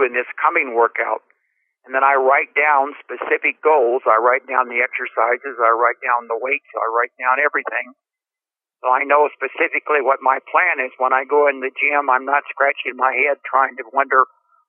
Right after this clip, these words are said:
"What, what am I gonna do?" I know exactly what I'm gonna do. I know where my goals are. And then I take my diary with me, and as I achieve those goals, or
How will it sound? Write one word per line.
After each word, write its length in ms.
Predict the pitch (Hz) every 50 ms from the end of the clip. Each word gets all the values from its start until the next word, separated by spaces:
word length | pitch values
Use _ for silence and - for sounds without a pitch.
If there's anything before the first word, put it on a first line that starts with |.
| _ _ _
"What, 160 | 139 151 151 - _ _ _ _ _ _ _ _ _ _ _ _ _ _ _
what 160 | - 143 143
am 80 | 139 139
I 80 | 143 143
gonna 240 | 139 143 127 131
do?" 320 | 127 - 160 190 175 147 135
I 160 | 131 135 135
know 160 | 143 147 139
exactly 560 | 127 127 - - 147 160 185 - - 139 127
what 160 | 117 131 127 123
I'm 160 | 127 131 127
gonna 160 | 123 120 117
do. 160 | - 135 139
I 160 | 143 143 139
know 240 | 139 139 135 143 139
where 160 | 120 131 127
my 240 | 123 123 120 120 117
goals 400 | 120 - 160 175 175 160 131 -
are. 320 | - 117 113 113 120 135 - _ _ _ _ _ _ _ _ _ _ _ _ _ _ _ _ _ _ _ _ _
And 140 | _ 127 127
then 20 |
I 140 | 131 131 131
take 240 | - - 147 135 -
my 160 | 147 139 143 139
diary 400 | 151 147 151 151 147 143 147 143
with 160 | 135 156 165 - -
me, 160 | 147 143 147
and 160 | 165 165 147 131
as 160 | 131 127 131
I 240 | 120 123 131 131 131
achieve 480 | 127 - - - 151 160 170 156 131
those 240 | 147 139 135 120 -
goals, 400 | - 147 135 135 135 139 165 185 - - 139
or 240 | 117 120 120 117 -